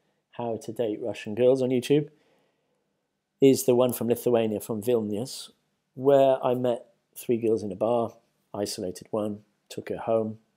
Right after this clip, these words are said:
got, like, eighty percent of the way there. The next day, had a date. She came back, we watched a movie, got her on the bed,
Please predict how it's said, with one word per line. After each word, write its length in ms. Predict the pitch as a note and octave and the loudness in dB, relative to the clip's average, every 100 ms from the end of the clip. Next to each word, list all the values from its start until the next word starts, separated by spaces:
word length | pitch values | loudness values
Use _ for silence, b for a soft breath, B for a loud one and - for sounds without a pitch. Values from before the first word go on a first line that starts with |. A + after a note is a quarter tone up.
| b b b b b b - | b b b b b b -4
got, 200 | G#2 - | -4 -2
like, 240 | G2+ - | -4 -2
eighty 180 | G#2 - | -2 -4
percent 260 | - A2+ G#2+ | -4 -4 -2
of 60 | |
the 60 | G#2 | 0
way 120 | G2+ | 2
there. 240 | A2+ C3+ | 6 4
The 100 | A#2+ | 4
next 280 | A#2+ B2 - | 0 -4 0
day, 200 | G#2+ G3 | 2 4
had 240 | E3 A2 G2 | 2 -2 -6
a 40 | |
date. 720 | F#2 C3+ C3+ C3+ - - - - | 6 8 8 2 -8 -12 -14 -16
She 200 | - - | -10 -8
came 240 | - G#2+ | -6 -6
back, 320 | G2+ B2+ - - | 4 4 4 -2
we 80 | |
watched 320 | F#2 F#2+ - G#2 | -4 -4 -6 -8
a 40 | |
movie, 360 | G2+ G#2+ G#2 G#2 | -2 -2 -2 -4
got 160 | G2+ | -4
her 80 | G2 | -4
on 80 | F#2+ | -8
the 80 | F#2 | -4
bed, 320 | A2 G#2 | -2 -2